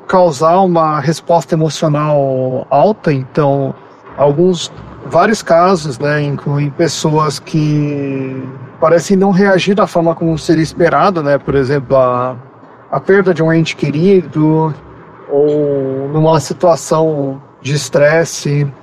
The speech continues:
a pessoa parece ter menos reações. Isso não quer dizer que ela não esteja sentindo, mas não consegue demonstrar isso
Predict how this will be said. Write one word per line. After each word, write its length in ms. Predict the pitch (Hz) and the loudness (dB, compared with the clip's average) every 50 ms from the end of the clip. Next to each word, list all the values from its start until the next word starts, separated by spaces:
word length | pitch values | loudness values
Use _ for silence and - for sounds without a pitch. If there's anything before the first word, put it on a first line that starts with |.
| - - | -12 -10
a 60 | - | -4
pessoa 320 | - - 165 - - 196 | 0 0 0 2 2 0
parece 340 | 180 - 165 170 175 160 - | 2 2 2 2 2 2 0
ter 120 | - 196 185 | 0 0 2
menos 260 | 175 175 175 180 160 | 2 2 2 0 0
reações. 720 | 175 196 220 208 - - 196 156 135 127 123 - - - | 2 0 0 0 0 -2 -2 -2 -2 -4 -8 -12 -8 -6
Isso 180 | 165 147 - 180 | -6 -2 0 2
não 160 | 185 202 208 | 2 2 2
quer 200 | 202 - 202 196 | 2 0 0 0
dizer 200 | 185 160 180 185 | 0 0 0 0
que 60 | - | 2
ela 100 | 208 196 | 2 2
não 160 | 180 185 196 | 2 2 2
esteja 360 | 226 214 - - 196 190 196 185 | 0 0 0 2 2 2 2 0
sentindo, 760 | - - 233 262 233 - - 220 185 147 123 - - 139 - - - - - - - - - - | 0 0 0 0 0 0 0 0 0 0 -2 -6 -14 -16 -18 -20 -20 -20 -20 -20 -20 -20 -20 -10
mas 920 | - 139 131 131 127 131 135 143 151 165 170 175 165 - - - - - - - - - - - - - | -4 0 2 4 4 4 4 4 2 2 0 0 -2 -6 -10 -12 -12 -14 -16 -20 -20 -20 -20 -20 -14 -6
não 200 | - 147 160 165 | -2 0 2 2
consegue 420 | 160 202 196 - - 185 175 170 | 2 2 2 2 2 2 2 2
demonstrar 640 | 170 180 185 185 190 214 208 - - - 190 190 185 | 2 2 2 2 2 2 0 0 0 2 2 4 4
isso 480 | 170 170 - - 190 185 190 190 185 | 4 2 2 2 2 4 4 4 2